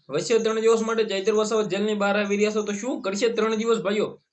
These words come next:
શું મિત્રો વાત કીધો સંજય વસાવા પાસે જશે કે પછી મિત્રો વાત કીધો તેમના ઘરે જશે કે ડેડિયાપાડાની અંદર મોટી મીટિંગ ગોઠવશે? હવે સૌથી પહેલા તમને બધા લોકોને જણાવી દઉં, આવું કંઈ પણ થવાનું નથી.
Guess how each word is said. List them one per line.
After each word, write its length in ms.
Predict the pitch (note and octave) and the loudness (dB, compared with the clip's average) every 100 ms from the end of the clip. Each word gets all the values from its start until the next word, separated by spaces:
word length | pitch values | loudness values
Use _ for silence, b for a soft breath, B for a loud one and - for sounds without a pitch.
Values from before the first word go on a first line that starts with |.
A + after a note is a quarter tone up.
| _ | _
શું 200 | - G3+ | -2 0
મિત્રો 260 | A3+ A3+ A3+ | 0 2 4
વાત 140 | A3+ | 4
કીધો 160 | G#3+ A3 | 4 2
સંજય 260 | F3+ F3+ G#3 | 2 -2 -2
વસાવા 320 | G3 G#3 G#3 | 0 0 2
પાસે 180 | G#3+ G#3 | 2 2
જશે 240 | G#3 A3+ | 0 -2
કે 140 | G#3 | -2
પછી 240 | G#3+ G#3 A3 | 0 0 -2
મિત્રો 260 | G#3+ G#3 | -2 0
વાત 160 | G#3 G#3 | 2 0
કીધો 180 | G3+ G3+ | -2 -2
તેમના 240 | G#3 A3 | 0 -2
ઘરે 240 | G#3 - G#3+ | 0 2 2
જશે 220 | G#3+ A#3 | 2 0
કે 100 | A3 | 0
ડેડિયાપાડાની 640 | G#3 G#3 G#3+ G#3 G#3+ G#3 | 2 2 2 2 0 0
અંદર 200 | G#3+ G#3+ G#3+ B B | 0 -2 -4 B B
મોટી 200 | E3 G3+ | -2 0
મીટિંગ 300 | G#3+ A3 A#3+ | 2 0 0
ગોઠવશે? 580 | A3+ A3 A3+ A3+ G3+ - - _ _ | -2 2 2 2 0 -6 -10 _ _
હવે 100 | C3+ | -2
સૌથી 360 | C#3+ D#3 F3+ A3+ | 0 0 -2 0
પહેલા 180 | G#3+ G#3+ | 2 2
તમને 260 | F3 G3+ | 2 0
બધા 240 | G#3 G3 F#3 | -2 0 2
લોકોને 300 | F3 F3 E3 | 2 0 -2
જણાવી 300 | C#3 F#3 G3 | -2 -2 0
દઉં, 260 | F3+ F3+ B - | -2 -4 B -2
આવું 260 | F3 F#3 | 0 0
કંઈ 200 | F#3+ A3 | 0 2
પણ 220 | A3 G#3+ | 2 0
થવાનું 360 | E3+ E3+ E3+ E3+ | 0 0 0 0
નથી. 360 | F#3 E3 D3+ | -2 -4 -12